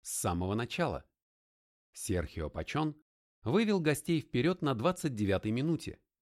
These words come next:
увенчав гениальный пас Митчелла. Наконец, проснувшись ко второму тайму,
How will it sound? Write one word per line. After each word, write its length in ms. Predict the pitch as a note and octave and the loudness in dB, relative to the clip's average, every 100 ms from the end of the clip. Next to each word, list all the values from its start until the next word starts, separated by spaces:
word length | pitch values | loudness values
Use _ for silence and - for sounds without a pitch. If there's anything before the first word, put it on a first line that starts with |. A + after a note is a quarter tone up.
| _ _ _ _ _ | _ _ _ _ _
увенчав 560 | A#2 G2 G2+ F2+ F#3 C#3 | 2 6 4 4 0 2
гениальный 540 | C3 A#2+ A2+ G#2 F#2+ | 2 2 2 2 2
пас 320 | - F2+ - | 0 -2 0
Митчелла. 480 | C3+ E3 - C2+ - _ _ _ _ _ _ _ | -2 -2 -2 -6 -6 _ _ _ _ _ _ _
Наконец, 680 | - E2+ D2 D2 A#2 - - - _ _ | -6 -4 -2 -2 0 -2 -6 -10 _ _
проснувшись 560 | B2 C3+ A3 G#3+ D#3 - | 0 2 0 0 -2 -2
ко 120 | B2+ | -4
второму 380 | - A#2+ A2 G2+ | 2 4 4 2
тайму, 480 | D3+ E3 D3+ C3 | 2 2 2 0